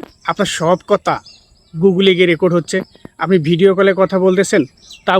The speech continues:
Google-এ গিয়ে রেকর্ড হচ্ছে। আপনি ভয়েস কলে কথা বলতেছেন, তাও Google-এ গিয়ে রেকর্ড হচ্ছে। এই রেকর্ড করার পারমিশনটা কিন্তু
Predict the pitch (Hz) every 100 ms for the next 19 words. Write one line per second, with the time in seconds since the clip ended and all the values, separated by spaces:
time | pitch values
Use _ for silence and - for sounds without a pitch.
0 | 170 180 185 185 180 170 175 175 165 190
1 | 180 _ _ 160 185 151 175 185 - 202
2 | 180 185 180 185 180 180 151 123 _ _
3 | _ - 175 180 185 175 185 165 220 -
4 | - 190 185 190 165 151 - 127 _ _
5 | - 208 208 196 254 - 226 202 190 190
6 | 185 185 196 185 180 190